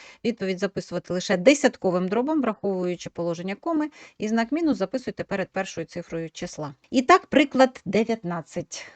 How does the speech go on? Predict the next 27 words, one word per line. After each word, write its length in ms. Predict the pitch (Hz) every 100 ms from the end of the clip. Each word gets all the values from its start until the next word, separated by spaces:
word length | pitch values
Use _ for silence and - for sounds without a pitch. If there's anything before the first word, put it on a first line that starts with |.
| -
Задано 440 | 175 269 302 269
функцію 680 | 254 233 196 - - 240 320 - _ _ _ _ _ -
f 200 | 247 202
від 160 | 170
x – 400 | 190 285 - - - _ _ - -
яка 200 | 196 240
дорівнює 580 | 196 175 160 170 202 247 254
тридцять, 440 | 247 214 185 165
якщо 280 | 196 - 226
x 400 | 202 185 - -
менше 440 | 185 175 165 - 165 - -
мінус 320 | 175 165 156
двох, 340 | 175 285 392 - - - - -
і 260 | 302 285 - -
дорівнює 760 | 208 226 226 196 208 202 202 180
два 340 | 175 208 175
ікс 240 | 180 175
четвертій 440 | - 175 180 - 165
плюс 280 | 170 180 330
x, 260 | 359 -
якщо 240 | 196 - 196
x 280 | 240 254
більше 280 | 180 208 -
або 120 | 165
рівне 300 | 170 190 190
мінус 260 | 170 180 170
двох. 200 | 160